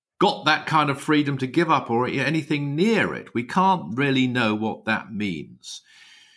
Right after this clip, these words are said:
Uh, so all the devotion to genuine gurus, and especially to the avatars who visited us from other worlds, is a wonderful, wonderful thing, and a wise thing, by the way.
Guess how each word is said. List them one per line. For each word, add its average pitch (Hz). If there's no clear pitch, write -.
Uh, 110
so 151
all 220
the 214
devotion 175
to 135
genuine 131
gurus, 131
and 101
especially 131
to 120
the 107
avatars 139
who 120
visited 131
us 117
from 117
other 113
worlds, 113
is 120
a 123
wonderful, 185
wonderful 165
thing, 165
and 120
a 120
wise 185
thing, 78
by 76
the -
way. 73